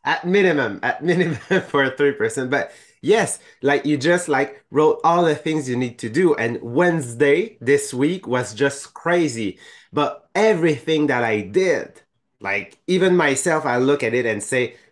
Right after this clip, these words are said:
"You're crazy. <laughs> You're crazy." But it's just, like, our speed, okay? We know what it's coming.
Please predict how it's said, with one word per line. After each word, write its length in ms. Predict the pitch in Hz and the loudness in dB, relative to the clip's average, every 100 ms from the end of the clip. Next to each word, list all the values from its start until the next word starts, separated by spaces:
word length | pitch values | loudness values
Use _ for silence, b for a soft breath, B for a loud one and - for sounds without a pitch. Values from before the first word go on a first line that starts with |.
| B _ 135 | B _ 0
"You're 220 | 202 208 | 2 2
crazy. 520 | 208 226 139 95 - - - | 2 2 2 -2 -10 -8 -6
<laughs> 320 | - - - | -2 -2 0
You're 440 | 208 - 165 170 | -2 0 0 0
crazy." 440 | - 170 139 120 - B B B | 0 -2 0 -4 -6 B B B
But 200 | 160 - | -2 0
it's 200 | 160 127 | -4 -2
just, 340 | 127 185 185 | -2 -2 0
like, 260 | 143 139 139 | -2 -2 -2
our 160 | 131 123 | -2 -2
speed, 600 | - - 160 127 90 90 - | -4 -4 -2 -2 -6 -16 -10
okay? 480 | 110 - 135 151 147 B B | -10 -2 0 0 -2 B B
We 220 | 117 147 | -6 -2
know 240 | 147 156 170 | 2 2 2
what 420 | 151 139 147 - | 0 -2 -2 -4
it's 420 | 139 135 135 - | -2 -2 -4 -18
coming. 640 | - - 139 135 143 175 | -12 -4 0 2 0 -2